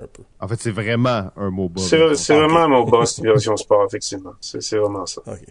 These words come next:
Speaker 1: Ben, la grosse problématique des jeux sur l'approche action, c'est qu'ils vont rarement se jouer à plus de deux joueurs.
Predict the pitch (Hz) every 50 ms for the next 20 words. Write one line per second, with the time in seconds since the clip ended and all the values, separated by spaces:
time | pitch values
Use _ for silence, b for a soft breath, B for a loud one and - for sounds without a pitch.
0 | _ _ _ _ B B B B B B B B B - 110 101 104 113 117 151
1 | 190 190 - 170 143 117 113 104 101 92 - - 147 139 113 101 104 98 95 92
2 | 95 107 120 127 123 - - 104 95 92 90 85 - - 113 117 - - 113 -
3 | - - - 123 131 151 147 - - 110 95 - 98 98 95 92 90 104 98 95
4 | 90 92 101 117 120 - - - 107 101 110 104 113 113 101 90 - - - 104
5 | 95 92 - 98 92 90 82 80 85 80 85 - - -